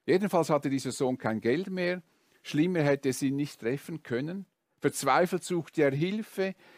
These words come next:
und ein Mann war bereit, ihm einen Job zu geben. Aber was für ein Job? Er schickte ihn zum Schweinehüten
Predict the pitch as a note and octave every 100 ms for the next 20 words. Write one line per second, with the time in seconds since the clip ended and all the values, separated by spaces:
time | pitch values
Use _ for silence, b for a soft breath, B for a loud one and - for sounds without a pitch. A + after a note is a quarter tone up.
0 | b b D3 C#3+ C#3 C#3+ C#3+ F#3 F3 D3
1 | B2+ B2 C3 E3+ F3+ E3 C3+ B2+ B2+ -
2 | D#3+ E3 _ - - D#3+ D3 C#3 C#3+ D#3+
3 | E3 D3+ B B B B B B2 B2 B2+
4 | D#3 - E3 D#3+ D#3+ - G2 - _ _
5 | _ _ _ _ _ _ _ _ _ -
6 | D3 D3 D#3 - - E3 D#3 F3 E3 b
7 | b C3 A#2+ A#2 G#2+ D3 E3 D3+ C#3+ C#3
8 | B2+ B2